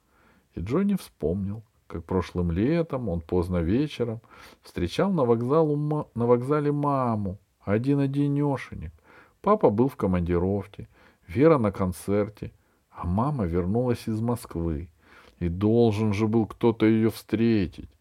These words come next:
И она тогда так обрадовалась,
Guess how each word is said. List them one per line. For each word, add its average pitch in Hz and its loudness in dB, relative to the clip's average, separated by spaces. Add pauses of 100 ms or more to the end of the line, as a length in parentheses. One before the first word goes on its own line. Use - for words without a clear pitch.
(1600)
И 87 -6
она 98 0
тогда 104 2
так 120 0
обрадовалась, 113 0